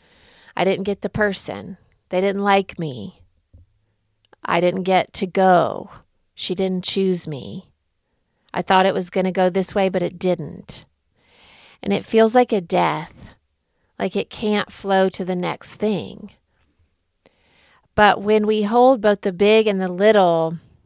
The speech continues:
the little becomes a tributary to flow into the big body of water. And whatever it is,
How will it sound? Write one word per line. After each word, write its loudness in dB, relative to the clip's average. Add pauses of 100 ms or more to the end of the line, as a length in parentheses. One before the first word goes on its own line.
(1040)
the -2
little 4 (800)
becomes -2
a -6
tributary -2
to -10
flow 2
into -4 (600)
the -2
big -2
body 0
of -8
water. -2 (1700)
And 0
whatever 6
it -2
is, -6